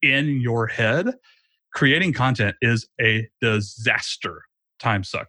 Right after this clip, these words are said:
Like, you have to do research and then more research, and you don't quite understand it. And don't get me wrong, I'm not saying you can only produce content on stuff that you really, really know, but it just makes that getting to know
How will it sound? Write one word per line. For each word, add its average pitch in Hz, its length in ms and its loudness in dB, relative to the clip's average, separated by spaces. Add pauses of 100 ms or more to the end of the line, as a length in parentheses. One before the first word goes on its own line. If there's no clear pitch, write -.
Like, 95 140 -8
you 120 160 0
have 127 120 2
to 120 80 -2
do 107 180 0
research 123 600 2
and 101 100 4
then 98 100 4
more 95 140 2
research, 120 540 0
and 98 100 -6
you 104 60 -10 (380)
don't 185 120 -8
quite 147 300 0
understand 147 460 2
it. 147 140 -2 (800)
And 160 120 4
don't 202 120 2
get 202 80 2
me 139 100 4
wrong, 123 240 2
I'm 127 120 2
not 170 160 2
saying 147 160 2
you 120 100 2
can 120 160 -2 (220)
only 139 300 4
produce 120 280 0
content 123 460 0
on 110 80 -6
stuff 117 260 -2
that 113 120 -4
you 107 180 -4 (140)
really, 135 240 0
really 104 300 0
know, 107 560 0 (720)
but 123 380 2
it 170 80 -2
just - 240 -2
makes 143 240 0
that 127 260 2 (580)
getting 127 460 2
to 131 180 4
know 113 640 2